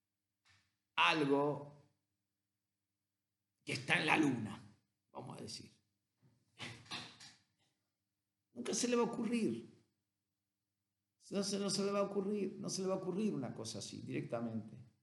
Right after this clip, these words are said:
No se va a ocurrir. O sea, lo, lo, lo, el, el,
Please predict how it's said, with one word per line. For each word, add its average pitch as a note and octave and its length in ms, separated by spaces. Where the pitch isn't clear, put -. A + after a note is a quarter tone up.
No F3+ 100
se G3+ 100
va G3+ 100
a F#3+ 80
ocurrir. - 600
O C#3 80
sea, - 360
lo, C3+ 220
lo, E3 140
lo, D#3 260
el, D3 340
el, - 320